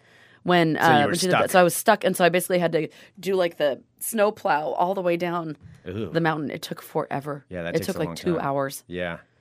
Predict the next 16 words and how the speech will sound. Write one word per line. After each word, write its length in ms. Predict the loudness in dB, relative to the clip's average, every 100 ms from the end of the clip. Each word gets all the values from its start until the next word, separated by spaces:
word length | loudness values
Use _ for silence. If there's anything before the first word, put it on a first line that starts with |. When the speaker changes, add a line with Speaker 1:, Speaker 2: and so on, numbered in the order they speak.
| _
Speaker 2:
yeah, 220 | -8 -6
that's 180 | -8 -8
kinda, 200 | -10 -6
Speaker 1:
And 100 | -2
Speaker 2:
that 60 | 0
Speaker 1:
after 100 | 2
Speaker 2:
kinda 80 | 2
Speaker 1:
that, 120 | 4
I'm 80 | 2
like, 100 | 2
Speaker 2:
sucks. 60 | 4
Speaker 1:
"Yeah, 240 | 4 4
and 80 | 2
I'm 100 | 2
done." 180 | 2 0 -10 _ _ -8
Speaker 2:
Yeah. 360 | -4 -4 -6